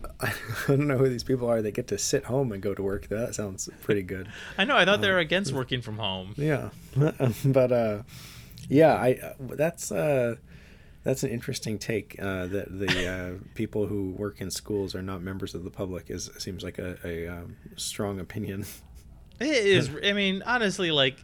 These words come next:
Speaker 2: it was a, so this meeting was, was grim, right? It was an interesting and grim look into the beliefs of some of these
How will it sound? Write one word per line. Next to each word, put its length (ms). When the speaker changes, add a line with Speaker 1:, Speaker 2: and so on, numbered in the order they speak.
Speaker 2:
it 160
was 180
a, 140
so 160
this 160
meeting 320
was, 240
was 220
grim, 440
right? 320
It 80
was 160
an 120
interesting 680
and 180
grim 360
look 340
into 920
the 240
beliefs 680
of 140
some 240
of 80
these 440